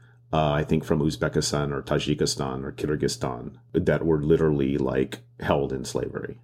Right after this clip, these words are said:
Russia does have a very large immigration, uh, labor force, immigrant labor force, both legal and illegal. So he,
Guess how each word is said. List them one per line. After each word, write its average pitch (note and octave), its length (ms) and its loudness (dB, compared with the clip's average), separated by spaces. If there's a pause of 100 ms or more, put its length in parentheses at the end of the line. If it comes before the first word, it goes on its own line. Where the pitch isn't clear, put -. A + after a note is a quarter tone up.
(100)
Russia F#2 380 2
does E2 400 2
have D#2 460 -2
a D#2 160 2
very D#2+ 580 0
large D2 840 -4 (200)
immigration, D#2 920 0 (120)
uh, D2 200 2
labor D2+ 300 4
force, - 380 -2
immigrant D#2+ 400 2
labor F2 280 6
force, - 480 -6
both D#2 280 4
legal D2+ 360 2
and D#2 240 2
illegal. C2+ 640 -2 (720)
So G2+ 300 8
he, G#2+ 760 6